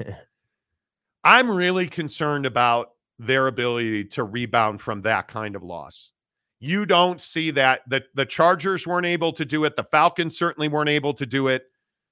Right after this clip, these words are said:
Speaker 2: You look at, like, the Eagles, who we're talking about here. You look at the Philadelphia Eagles, and you're never coming back under Nick Sirianni. You were never coming back under Dan Quinn.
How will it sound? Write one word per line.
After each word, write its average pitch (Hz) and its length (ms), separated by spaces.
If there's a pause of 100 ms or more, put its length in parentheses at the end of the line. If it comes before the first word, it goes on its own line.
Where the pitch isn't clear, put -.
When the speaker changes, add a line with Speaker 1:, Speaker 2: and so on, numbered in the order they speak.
(300)
Speaker 2:
You 175 260
look 180 320
at, 180 220
like, 165 200
the 175 80
Eagles, 208 380
who 170 120
we're 156 140
talking 196 360
about 110 220
here. 107 100
You 131 220
look 185 180
at 196 80
the 180 80
Philadelphia 185 640
Eagles, 139 420
and 139 380 (540)
you're 165 200
never 202 380
coming 185 320
back 151 320
under 135 220
Nick 127 160
Sirianni. 110 640 (280)
You 156 120
were 180 140
never 185 420
coming 175 320
back 143 320
under 127 220
Dan 123 320
Quinn. 87 400